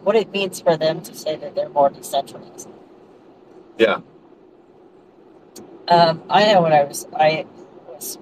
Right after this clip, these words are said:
Speaker 1: coming to mind when I was thinking of, uh,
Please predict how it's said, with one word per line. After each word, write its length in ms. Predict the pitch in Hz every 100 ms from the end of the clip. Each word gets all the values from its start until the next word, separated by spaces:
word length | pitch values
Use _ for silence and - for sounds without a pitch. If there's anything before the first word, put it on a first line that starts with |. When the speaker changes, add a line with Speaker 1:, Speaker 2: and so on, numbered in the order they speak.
| -
Speaker 1:
coming 260 | 156 147 151
to 100 | -
mind 280 | 147 143 139
when 100 | 143
I 60 |
was 200 | 135 -
thinking 440 | - - - 143 -
of, 140 | - - - - - _ - - _ _ _ _ _ _ _ _ _ _ - _ _ _ _ _ 370 _ _
uh, 60 | -